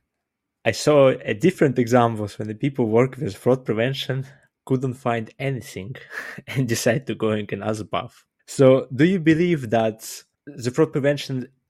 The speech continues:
it's the same way as a different career path? It's, uh, thirty percent of the luck that you find something interesting and seventy percent of the knowledge, uh, in the specific domain?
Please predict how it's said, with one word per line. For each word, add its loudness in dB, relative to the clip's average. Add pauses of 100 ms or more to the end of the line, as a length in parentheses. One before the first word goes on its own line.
it's -8
the 0
same -2
way -2
as -8
a -10
different -6
career 0
path? -6 (120)
It's, -14
uh, -4 (500)
thirty -4
percent -2
of -4
the -4
luck 0
that -8
you -10
find -8
something -12
interesting -10 (480)
and -6
seventy -2
percent -6
of -10
the -6
knowledge, -4
uh, -8
in -12
the -6
specific -16
domain? -10